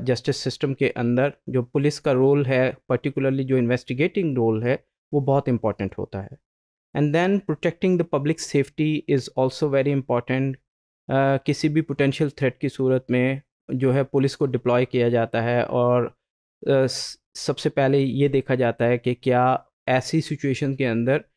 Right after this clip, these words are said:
कि जिसमें वो पोटेंशियल थ्रेट जो है वो पब्लिक थ्रेट बन सकता है, ऐसी सिचुएशन में पुलिस अपना रोल प्ले करके तो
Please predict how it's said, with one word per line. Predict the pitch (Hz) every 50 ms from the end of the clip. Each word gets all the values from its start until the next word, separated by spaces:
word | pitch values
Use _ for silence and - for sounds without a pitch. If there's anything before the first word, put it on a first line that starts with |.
| _ _ _ _ -
कि | 135 131
जिसमें | 131 143 139 - - - 143 139 143 143 143 - -
वो | 139 131 139 139
पोटेंशियल | - 127 - 123 120 120 - - 139 131
थ्रेट | - - - 123 120 - _ - - _ _ _ - -
जो | 127 131 123
है | 127 123 127
वो | 123 127
पब्लिक | 120 - 110 113 127 135 - -
थ्रेट | - 135 123 139
बन | 143 123 120 107
सकता | - - 110 - - 120 113
है, | 120 120 127
ऐसी | - 131 123 - - 123
सिचुएशन | - - - - 113 110 - - 117
में | 117 123 139 180 247 _ _ _ _ _ _ _ -
पुलिस | 147 143 160 175 165 - - - _ _ _ -
अपना | 127 - - 135 131
रोल | 123 123 123 131 127
प्ले | 127 - 131 127
करके | 127 - 113 107 107 - 127 135 139
तो | - - - 135 131 131 135 139 - _